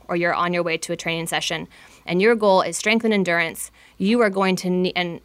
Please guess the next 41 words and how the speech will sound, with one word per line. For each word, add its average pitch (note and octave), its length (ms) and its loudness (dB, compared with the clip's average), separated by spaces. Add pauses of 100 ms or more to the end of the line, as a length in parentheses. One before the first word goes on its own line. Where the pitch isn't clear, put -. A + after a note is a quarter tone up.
and F3 160 -2
you're F#3 100 0
gonna F3+ 300 0
be, F3 340 -2
you F#3+ 100 0
know, E3 80 -2
training F3 320 -2
for E3 140 -4
maybe E3+ 220 -6
two F#3+ 300 0
hours E3+ 340 2
or - 20 -14
something, E3 300 -8
you C4 200 2
really G3+ 260 2
need E3+ 280 -4
support. - 480 -4
You G#3 240 2
need F#3+ 340 0
to D#3+ 80 -6
have E3 400 -2 (420)
glycogen F3+ 640 0
available F3 420 0
in E3+ 140 -6
your E3 100 -6
muscle F3 260 -6
tissues E3 360 -10
because G3+ 220 -4
there's D4 160 0
a, F3 60 0 (100)
just A3+ 180 -6
a E3+ 60 -6
finite F#3 580 0
amount F3 400 -2
of E3 180 -10
glycogen E3+ 480 -2
that D#3 80 -10
you'll E3 120 -2
actually E3 300 -4
store - 420 -2
up, - 240 -4